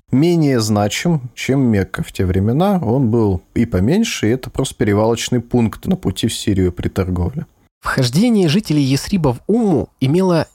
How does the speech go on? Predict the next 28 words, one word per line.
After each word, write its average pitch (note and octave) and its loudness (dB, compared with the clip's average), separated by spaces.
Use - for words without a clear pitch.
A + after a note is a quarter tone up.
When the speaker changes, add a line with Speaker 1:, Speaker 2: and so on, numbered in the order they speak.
Speaker 2:
не B2+ 0
только E3+ -2
религиозное D#3 2
значение, C#3 0
оно A#2+ 0
даже D3 0
больше D#3 0
политически E3 -2
повлияло A#2 0
на B2+ 2
увеличение B2+ 0
военных A#2 0
сил. D#2 -4
Кстати - -4
говоря, F3 0
иудеи D3+ 2
города C3 -2
также D3 0
входили B2 0
в A#2+ -2
общину, B2+ -2
но B2+ 2
продолжали B2 0
исповедовать C3 0
свою A2 0
собственную D#3 -2
религию. D3+ -2
Мухаммед A3 0